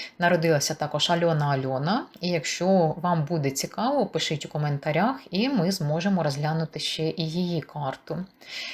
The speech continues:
І, і сьогодні ми працюємо із Артемом. Якщо ми знаємо час, то це вже повноцінна карта. Але із космограмою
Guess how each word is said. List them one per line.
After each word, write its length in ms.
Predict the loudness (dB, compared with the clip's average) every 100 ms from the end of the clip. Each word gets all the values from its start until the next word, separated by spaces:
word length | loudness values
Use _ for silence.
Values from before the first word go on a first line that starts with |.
| -16 -12 -4
І, 180 | -4 -4 _
і 240 | -2 0 2
сьогодні 640 | 2 2 2 2 4 4 2 -4 _ -2
ми 440 | 0 4 2 2 -2
працюємо 920 | -2 -2 -2 0 2 2 2 0 -4 -10 _ _ _ _ _ _ -12
із 280 | -2 -2 0
Артемом. 600 | 0 0 -2 -4 -4 -8 -14 _ -14 -10 -10 -12 -4
Якщо 320 | -2 2 4
ми 100 | 6
знаємо 520 | 6 6 6 6 6
час, 580 | 4 0 0 0 0 -2 0
то 220 | 2 2
це 180 | 2 0
вже 140 | 0
повноцінна 680 | -2 0 2 2 0 0 -2
карта. 580 | -6 -8 -8 -8 -8 -8 -4
Але 220 | 0 2
із 120 | 0
космограмою 800 | -2 -2 -2 0 0 2 0 0